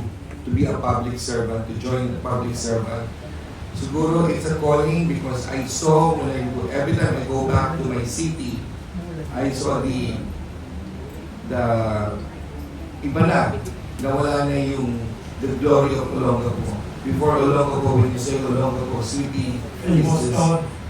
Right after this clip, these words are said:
Speaker 1: yes, it's a city of entertainment, the number one tourist destination for entertainment,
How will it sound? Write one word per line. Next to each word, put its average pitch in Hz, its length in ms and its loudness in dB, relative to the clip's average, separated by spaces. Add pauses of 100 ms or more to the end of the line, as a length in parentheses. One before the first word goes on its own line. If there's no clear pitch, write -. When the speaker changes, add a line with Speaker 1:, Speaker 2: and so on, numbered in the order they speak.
(480)
Speaker 1:
yes, 156 400 2
it's - 140 -4
a 127 100 -2
city 165 560 4
of 135 400 4
entertainment, 151 960 2
the 123 80 -2
number 131 320 0
one 127 320 -2 (300)
tourist 160 320 6
destination 123 800 0 (160)
for 123 160 0
entertainment, 135 720 -4